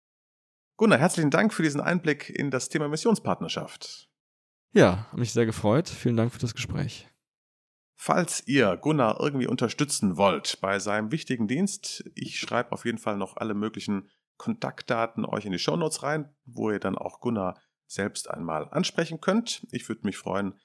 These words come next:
Speaker 1: wenn sich da ganz viele Menschen finden, die ihn noch ein bisschen unterstützen. Ich freue mich, dass ihr heute wieder dazugehört habt und sage bis zum nächsten Mal. Falls ihr die Zeit bis dahin nutzen möchtet, schreibt uns gerne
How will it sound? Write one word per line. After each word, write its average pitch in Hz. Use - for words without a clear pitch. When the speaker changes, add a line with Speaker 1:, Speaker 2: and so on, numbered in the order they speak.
Speaker 1:
wenn 92
sich 82
da 90
ganz 90
viele 87
Menschen 104
finden, 147
die 107
ihn 95
noch 87
ein -
bisschen -
unterstützen. -
Ich 208
freue 151
mich, 151
dass -
ihr 117
heute 110
wieder 92
dazugehört 156
habt -
und -
sage 98
bis -
zum 80
nächsten 151
Mal. 196
Falls 139
ihr 120
die -
Zeit 104
bis 98
dahin 90
nutzen 139
möchtet, 127
schreibt -
uns 90
gerne 95